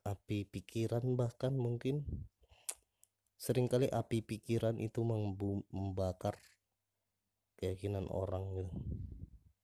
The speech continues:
Jadi ada orang yang dengan pengetahuan, eh,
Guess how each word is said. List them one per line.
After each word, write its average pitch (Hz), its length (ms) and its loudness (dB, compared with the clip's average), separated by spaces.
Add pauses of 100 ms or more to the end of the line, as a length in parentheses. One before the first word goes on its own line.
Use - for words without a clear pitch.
(340)
Jadi 82 160 0
ada 95 240 2
orang 98 400 2
yang 117 220 0 (100)
dengan 98 400 -2 (960)
pengetahuan, 95 1200 2
eh, 90 500 0